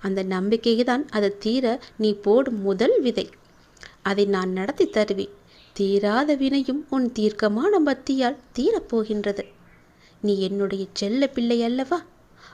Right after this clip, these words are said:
உன் வாழ்க்கையில் வரும் துயரத்திற்கு இன்றோடு கடைசி நாள். புரியவில்லையா? உன் வாழ்க்கையில் இருந்த அத்தனை துயரங்களும் விலக்கிவிட்டேன். இனி உன் வாழ்க்கையில் நல்லதுதான் நடக்கப் போகின்றது.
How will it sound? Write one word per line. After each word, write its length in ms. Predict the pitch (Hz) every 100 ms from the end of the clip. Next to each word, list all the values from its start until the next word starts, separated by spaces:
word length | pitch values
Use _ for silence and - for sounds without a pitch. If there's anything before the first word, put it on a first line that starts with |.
| -
உன் 220 | 196 190
வாழ்க்கையில் 540 | 185 185 196 214 214 202
வரும் 260 | 202 208
துயரத்திற்கு 840 | 202 208 240 240 247 269 - 277 -
இன்றோடு 720 | 196 196 196 208 240 247 294 - - -
கடைசி 400 | - 220 311 -
நாள். 260 | 247 208 - - - - - _ _ -
புரியவில்லையா? 720 | 202 269 247 220 208 202 302 - - -
உன் 220 | - 208 202
வாழ்க்கையில் 500 | 196 208 214 226 220
இருந்த 300 | 220 214 220
அத்தனை 540 | 208 208 - 330 277
துயரங்களும் 680 | 233 254 330 311 285 262 226
விலக்கிவிட்டேன். 720 | 202 285 427 262 220 - 202 - - - - -
இனி 180 | 254 247
உன் 240 | 233 226
வாழ்க்கையில் 600 | 214 247 302 302 285 415
நல்லதுதான் 720 | 220 220 247 453 403 269 247 220
நடக்கப் 420 | 208 370 - -
போகின்றது. 600 | 220 214 214 202 202